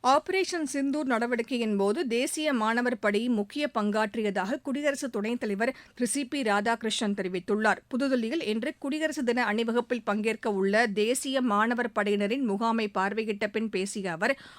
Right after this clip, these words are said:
ஆபரேஷன் சிந்தூர் நடவடிக்கையின் போது எழுபத்தி இரண்டாயிரம் தேசிய மாணவர் படையினர்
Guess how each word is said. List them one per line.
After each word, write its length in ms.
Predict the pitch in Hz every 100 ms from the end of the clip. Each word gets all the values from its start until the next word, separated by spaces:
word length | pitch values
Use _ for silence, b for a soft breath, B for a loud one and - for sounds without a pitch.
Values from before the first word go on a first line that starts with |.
| B
ஆபரேஷன் 600 | 240 285 330 330 320 277
சிந்தூர் 340 | 277 269 302 262
நடவடிக்கையின் 680 | 247 226 226 220 240 220 202
போது 240 | 202 240
எழுபத்தி 440 | 262 220 269 330
இரண்டாயிரம் 680 | 330 247 233 233 220 220 247
தேசிய 460 | 208 208 254 277 269
மாணவர் 480 | 208 202 240 247 247
படையினர் 460 | 208 202 202 240